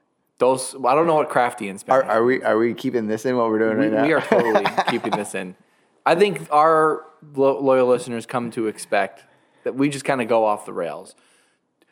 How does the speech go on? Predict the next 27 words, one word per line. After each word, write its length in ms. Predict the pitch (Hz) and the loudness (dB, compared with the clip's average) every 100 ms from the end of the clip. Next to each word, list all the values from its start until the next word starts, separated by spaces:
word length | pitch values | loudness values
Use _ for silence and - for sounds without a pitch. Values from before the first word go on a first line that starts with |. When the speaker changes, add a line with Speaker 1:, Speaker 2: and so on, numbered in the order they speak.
| _ | _
Speaker 1:
It's 160 | 127 - | -4 2
Dos 220 | 170 160 | 2 2
Papas 400 | 180 185 214 196 | 2 2 2 2
Astutos. 840 | 165 - 196 151 98 - - - - _ _ _ _ _ _ _ _ _ _ _ - | 0 0 0 0 -2 -6 -12 -16 -20 _ _ _ _ _ _ _ _ _ _ _ -4
Speaker 2:
All 140 | 110 104 | -2 0
right. 320 | 131 - - | 0 -2 -2
Speaker 1:
Dos 160 | 117 | -4
Papos 380 | - 139 160 156 | 0 2 2 0
Astutos, 680 | 151 - 165 165 175 185 - - _ _ - | 0 -2 -2 2 0 0 -8 -18 _ _ -6
also 320 | - 160 156 165 | 2 4 6 6
Speaker 2:
Other, 80 | 165 | 4
Speaker 1:
known 340 | 151 156 170 | 4 4 4
Speaker 2:
uh, 20 | |
also 300 | - - 165 | 2 4 2
known 320 | 147 143 143 | 2 2 2
as 320 | 117 104 98 - | 0 -2 -4 -8
Two 440 | - 143 156 170 165 | -2 2 4 2 -2
Crafty 500 | - 139 135 147 131 | -2 -2 0 -2 0
Dads. 720 | 104 107 92 80 - - - | 0 0 -4 -10 -20 -16 -4
Speaker 1:
And 100 | 131 | 0
I 160 | 135 139 | 2 2
am 160 | 127 120 | 0 0
Joey. 420 | 135 151 143 151 | 0 0 -2 -4
Speaker 2:
And 140 | 135 135 | -4 0
I 180 | 123 120 | 0 2
am 240 | 110 104 | 0 -2
Shannon. 600 | - 123 139 113 120 139 | -2 -2 0 -2 -4 -10